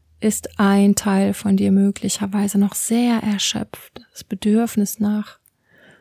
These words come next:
Fürsorge, nach Auftanken, nach Ausruhen. Und dann ist das mein Impuls für dich.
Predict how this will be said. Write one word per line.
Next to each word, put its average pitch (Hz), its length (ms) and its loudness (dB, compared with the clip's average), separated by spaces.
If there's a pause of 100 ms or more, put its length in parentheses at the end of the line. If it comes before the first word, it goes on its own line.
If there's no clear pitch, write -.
Fürsorge, 196 720 2
nach 185 320 -2
Auftanken, 190 880 -2
nach 190 320 -6
Ausruhen. 202 1300 2 (1300)
Und 196 720 0 (800)
dann 196 160 0
ist - 180 -4
das - 220 -2
mein 196 200 4
Impuls 226 800 0 (1040)
für - 280 -2
dich. - 580 -2